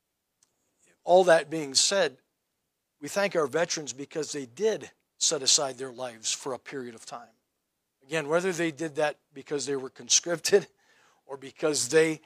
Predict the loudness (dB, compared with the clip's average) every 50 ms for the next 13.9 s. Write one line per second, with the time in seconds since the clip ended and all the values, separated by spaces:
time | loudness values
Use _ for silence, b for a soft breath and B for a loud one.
0 | b b b b b _ _ 6 6 6 4 0 -6 -10 -8 -6 -6 -6 -6 -6
1 | -8 -8 -8 -8 -8 -8 -10 -12 -12 -8 -6 -6 -6 -6 -6 -8 -10 -8 -8 -8
2 | -10 -10 b b b b b b b -2 2 4 4 6 4 2 2 0 0 2
3 | 2 0 -2 -4 -10 -18 _ _ _ _ _ _ _ _ _ -10 -6 -4 -2 -2
4 | -2 -2 -2 -2 -4 -6 -8 -12 _ _ _ _ _ _ _ _ _ _ _ _
5 | _ _ _ _ -10 -10 -10 -8 -10 -8 -4 -2 0 0 0 -2 -4 -6 -8 -8
6 | -8 -8 -10 -12 _ _ -12 -10 -10 -10 -12 _ _ _ _ _ _ _ _ -20
7 | _ -18 -14 -12 -8 -6 -6 -6 -2 0 2 4 4 4 2 -2 -6 _ _ _
8 | _ -20 -18 -18 -18 -20 -20 _ _ _ _ _ _ _ _ _ _ _ _ _
9 | _ _ -20 -20 -20 -12 -6 0 4 4 4 4 4 0 0 0 2 2 2 0
10 | -2 -4 -4 -4 -2 -4 -6 -6 -10 -14 -20 -20 -20 _ -18 -12 -10 -10 -8 -6
11 | -6 -8 -8 -8 -6 -4 -2 0 0 0 -2 -4 -6 -4 -2 -2 -2 -2 -2 -2
12 | -4 -4 -4 -6 -8 -8 -10 -8 -6 -6 -6 -8 -10 -14 -14 -14 -16 -16 -16 -16
13 | -12 -10 -12 -12 -12 -14 -20 -20 -20 -18 -18 -16 -14 -14 -12 -12 -14